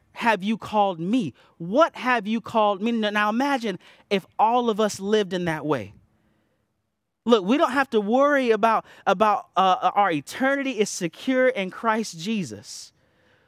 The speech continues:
But we look around and we say, "How can I serve my neighbor well?" And if we all commit to doing that and doing what we are charged to do justly,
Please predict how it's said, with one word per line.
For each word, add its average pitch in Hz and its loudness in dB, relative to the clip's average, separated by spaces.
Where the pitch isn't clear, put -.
But 196 4
we 196 4
look 247 2
around 247 2
and 226 -4
we - -4
say, 196 -6
"How 240 0
can 214 -6
I 180 -4
serve 208 -4
my 180 -2
neighbor 165 -4
well?" 131 -6
And 190 -2
if 170 -2
we 240 0
all 247 6
commit 220 -2
to 190 -2
doing 170 -4
that 160 -2
and 190 0
doing 240 0
what 233 2
we 247 -2
are 208 2
charged 254 0
to 214 -2
do 208 -2
justly, 151 -6